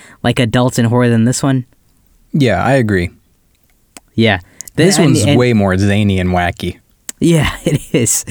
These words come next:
Speaker 1: I think it leans more into, like, the comedy action territory than horror, right?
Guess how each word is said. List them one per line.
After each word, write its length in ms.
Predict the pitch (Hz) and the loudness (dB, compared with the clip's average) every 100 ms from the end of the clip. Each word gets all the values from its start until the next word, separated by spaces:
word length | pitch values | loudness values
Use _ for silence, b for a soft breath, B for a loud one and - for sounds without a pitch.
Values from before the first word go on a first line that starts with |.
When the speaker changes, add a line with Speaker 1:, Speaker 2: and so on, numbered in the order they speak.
| 127 151 151 | -10 -8 -6
Speaker 1:
I 80 | - | 0
think 140 | 180 185 | 2 2
it 20 | |
leans 240 | 160 135 | 2 2
more 140 | 131 131 | 2 0
into, 160 | 123 | 0
like, 140 | 117 - | -2 -2
the 100 | 110 | -2
comedy 480 | 120 120 113 104 | 0 2 2 2
action 400 | 101 104 - 101 | 0 -4 -4 -4
territory 480 | 92 101 95 98 95 | -2 -4 -4 -4 -2
than 420 | 95 95 92 95 - | -2 -2 -2 -4 -6
horror, 340 | - 101 87 | -4 -2 -2
right? 260 | 87 92 | -4 -4